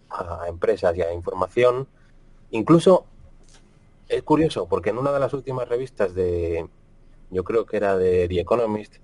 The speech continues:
había un artículo muy interesante en el que hablaba de que muchos de los teóricos y, eh, del pensamiento de, de China que fueron responsables, pues, de,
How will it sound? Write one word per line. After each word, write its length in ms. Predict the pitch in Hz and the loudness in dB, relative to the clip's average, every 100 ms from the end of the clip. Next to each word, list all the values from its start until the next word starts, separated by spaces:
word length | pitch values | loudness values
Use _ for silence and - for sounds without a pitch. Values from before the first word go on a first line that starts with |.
| - - - - | -20 -20 -20 -6
había 220 | 87 92 | 2 4
un 60 | 117 | 6
artículo 380 | 113 117 117 113 | 4 2 0 0
muy 100 | 110 | 0
interesante 640 | 101 101 113 113 113 - | -2 -2 -4 -2 -2 0
en 60 | 95 | -2
el 160 | 92 | -2
que 100 | 85 | 2
hablaba 440 | 92 104 117 95 90 _ - _ _ | 4 6 6 4 0 _ -20 _ _
de 300 | - 95 90 | -2 4 4
que 260 | 87 87 82 | 4 -4 -6
muchos 500 | - 104 117 127 123 | -2 -2 2 4 2
de 220 | 135 117 113 | 0 2 4
los 440 | 113 107 - - _ _ _ _ _ - - - | 4 2 -8 -12 _ _ _ _ _ -20 -16 2
teóricos 640 | 107 113 110 - 101 87 | 6 6 4 4 2 2
y, 500 | 95 92 87 76 - - | -2 -2 -4 -4 -12 -10
eh, 320 | 92 87 87 85 | -6 -4 -4 -6
del 180 | 85 87 | -4 -2
pensamiento 720 | 92 87 92 107 104 104 98 | 0 0 0 0 2 6 6
de, 420 | 92 90 90 87 85 - _ _ | 6 4 2 -2 -6 -18 _ _
de 180 | 92 92 | -4 -2
China 380 | - 117 95 80 | 2 4 4 2
que 280 | 87 80 78 | -2 -4 0
fueron 200 | 104 95 | 2 4
responsables, 600 | 92 - 90 104 90 85 | 2 2 2 2 2 -2
pues, 220 | - 82 | -4 -4
de, 280 | 80 78 76 | -2 -4 -4